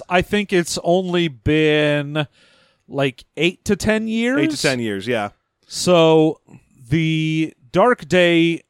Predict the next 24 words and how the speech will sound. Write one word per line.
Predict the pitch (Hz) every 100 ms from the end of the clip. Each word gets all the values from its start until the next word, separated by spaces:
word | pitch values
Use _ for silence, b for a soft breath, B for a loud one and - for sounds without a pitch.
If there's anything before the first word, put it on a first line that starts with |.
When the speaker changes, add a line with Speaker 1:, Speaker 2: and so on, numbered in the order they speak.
| -
Speaker 1:
only | 196 277
lasted | 240 240 269 -
twenty-four | 226 247 285
hours, | 185 143 185 -
Speaker 2:
Mm-hmm. | 156 160 175 175 _ _ _
Speaker 1:
but | 127 117 160 156 151 _ _ _ _ _ 143
there | 151 165
was | 160
a | 160
lot | 139 160 196
of | -
crazy | 175 175 170 196
nonsense | 160 156 160 147
that | 165 156
happened. | 160 147 160 147 139
Everyone | 147 160 156 156 156
saw | - 151
a |
bunch | 143 156 165
of |
monster | 139 143 147 - 151
sightings | 165 147 151 160
because | 131 - 147 120
Nightbane | 147 156 160 156 147